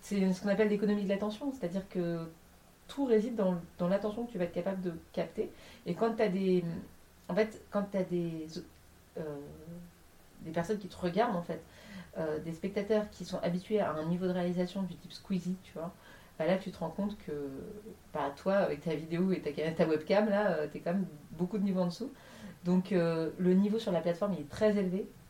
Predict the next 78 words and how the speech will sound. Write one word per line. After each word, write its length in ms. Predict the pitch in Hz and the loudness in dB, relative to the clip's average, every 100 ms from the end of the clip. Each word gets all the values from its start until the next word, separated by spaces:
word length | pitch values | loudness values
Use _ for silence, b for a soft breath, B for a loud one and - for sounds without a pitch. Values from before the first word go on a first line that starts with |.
| - - - - - - - - | -20 -20 -20 -20 -20 -20 -20 -6
Et, 180 | 202 180 | 2 6
euh, 80 | 170 | 6
l'enjeu, 340 | 165 175 202 226 | 4 4 6 4
c'est 160 | 180 | 2
d'arriver 320 | 175 170 175 | 0 0 2
à 80 | 180 | 2
rencontrer 400 | 175 170 180 202 | 2 -2 -4 -4
un 60 | 185 | -4
public 360 | 180 170 240 - B B - | -4 -4 -4 -6 B B -6
sur 220 | - 175 | 0 2
un 80 | 175 | 2
niveau, 500 | 180 175 196 226 180 | 2 2 2 0 -2
sur 120 | - 185 | -4 -2
une 60 | |
plateforme 300 | 175 175 202 | 0 0 0
où 20 | 185 | 0
le 60 | |
niveau 160 | 165 190 | 0 -4
est 60 | |
très 160 | 185 180 | -4 -4
élevé. 240 | 170 160 - B B B - | -4 -6 -12 B B B -4
Je 60 | |
pense 240 | 185 220 - | 2 2 2
que 100 | 180 | 2
moi, 140 | 185 | 2
à 20 | |
l'époque 240 | 196 180 214 175 | 4 2 -2 -4
où 60 | |
je 20 | |
suis 80 | 170 | -4
arrivée 220 | 170 180 | -2 -2
sur 120 | 208 175 | -2 -4
LinkedIn, 320 | 160 175 202 | -4 -2 -2
le 60 | |
niveau 220 | 156 160 190 | -2 -4 -4
était 160 | 185 | -4
beaucoup 280 | - 185 190 | -2 -2 0
moins 160 | 180 170 | 0 0
élevé. 380 | 165 165 190 165 | -2 -2 -2 -4
Alors 200 | - 160 | -4 -2
là, 80 | |
il 80 | 175 | 0
commence 200 | 175 165 | -2 -6
à 40 | 160 | -8
le 60 | 156 | -8
devenir 300 | 160 170 170 | -6 -4 -4
de 60 | |
plus 140 | 160 165 | -6 -10
en 120 | 147 | -8
plus 240 | 180 220 | -6 -6
parce 180 | - - | -8 -14
que 140 | - - 233 | -12 -12 -10
la 80 | 180 | -8
plateforme 300 | 151 151 170 | -8 -6 -4
est 100 | 160 | -4
en 60 | 147 | -6
train 140 | - | -8
de 60 | 147 | -10
s'éduquer. 460 | - - - 208 B B B 175 | -12 -4 0 0 B B B 2
Mais 140 | 170 | 4
à 100 | 160 | 4
l'époque, 360 | 165 185 208 - | 4 4 4 0
sur 160 | 156 | -10
YouTube, 340 | 156 160 214 180 | -10 -4 0 2
Norman 320 | 170 165 175 | 4 4 2
fait 120 | 170 | 0
des 80 | 147 | -4
vidéos, 360 | 143 147 170 202 | -6 0 4 4
le 100 | 165 | 4
mec, 200 | 185 185 | 2 2
il 80 | 160 | -2
a 20 | |
mis 100 | 170 | -2
sa 140 | 165 | 0
webcam 460 | 156 143 180 190 196 | 0 2 4 4 4
dans 120 | 170 | 0
sa 160 | 165 147 | -2 -4
chambre 260 | - 190 | -2 -2